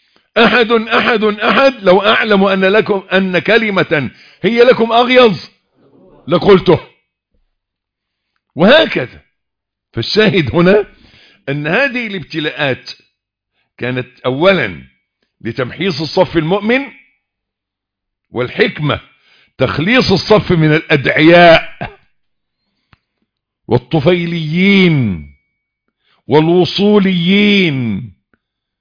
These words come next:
وكان هذا الابتلاء والتمحيص لتطهير الصف المسلم، ثم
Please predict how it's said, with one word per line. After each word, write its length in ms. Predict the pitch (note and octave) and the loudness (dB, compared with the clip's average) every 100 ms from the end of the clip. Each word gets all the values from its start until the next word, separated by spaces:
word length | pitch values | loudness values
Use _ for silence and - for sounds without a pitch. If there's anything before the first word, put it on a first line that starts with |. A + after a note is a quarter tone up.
| _ _ _ _ _ _ _ _ _ _ _ _ _ _ _ _ _ _ _ _ _ _ G2+ | _ _ _ _ _ _ _ _ _ _ _ _ _ _ _ _ _ _ _ _ _ _ -2
وكان 1900 | C#3+ F#3+ A3+ - _ _ _ _ _ _ _ _ _ _ _ _ F3 A#3+ A3 | 2 4 2 -4 _ _ _ _ _ _ _ _ _ _ _ _ -2 0 2
هذا 360 | G#3 B3+ G#3 | 2 2 2
الابتلاء 1080 | G3+ F3+ D3 - E3 D#3 D#3 A#2+ E3+ A3+ A3+ | 0 -4 -10 -6 -6 -4 -8 -6 -2 -2 0
والتمحيص 920 | F#3 - D#3+ C#3 G3 C#4 - - - _ _ _ _ _ _ _ _ _ _ _ A2 | -2 -2 -6 -4 -4 -4 -6 -12 -18 _ _ _ _ _ _ _ _ _ _ _ -6
لتطهير 680 | C3 C#3 C3+ B2 A2+ E2+ _ _ _ _ _ _ _ _ _ _ E3+ - C#3 B3 C4+ | -2 0 0 -4 -8 -12 _ _ _ _ _ _ _ _ _ _ -2 -2 0 4 4
الصف 400 | A3 - G3 - | 2 0 -2 0
المسلم، 440 | D3+ B2 G2 - _ _ _ _ _ _ _ _ _ _ _ _ _ _ _ _ _ _ _ _ _ _ _ _ _ _ _ _ _ _ _ _ | -6 -6 -8 -14 _ _ _ _ _ _ _ _ _ _ _ _ _ _ _ _ _ _ _ _ _ _ _ _ _ _ _ _ _ _ _ _
ثم 360 | - A3 G#3+ | -4 0 4